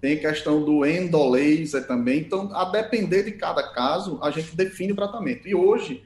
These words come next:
as, muitos desses tratamentos a gente já pode fazer no próprio consultório. No passado, a gente tinha que levar um paci-, eram paci-, eram tratamentos bem mais invasivos.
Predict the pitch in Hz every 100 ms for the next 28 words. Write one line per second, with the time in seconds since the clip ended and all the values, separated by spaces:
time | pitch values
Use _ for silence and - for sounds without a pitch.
0 | _ - 156 156 170 196 240 302 269 202
1 | 170 170 - - 151 - 123 147 202 170
2 | 165 185 202 196 202 202 - 202 196 220
3 | - 277 285 247 - 247 370 - 165 147
4 | 120 - _ - - _ - - _ _
5 | - 151 151 156 - 151 190 202 190 190
6 | 165 165 180 185 180 139 - 156 - 160
7 | - - - 143 143 151 - - 143 147
8 | 131 151 147 143 139 123 165 233 190 196
9 | 202 196 220 233 - 285 151 113 -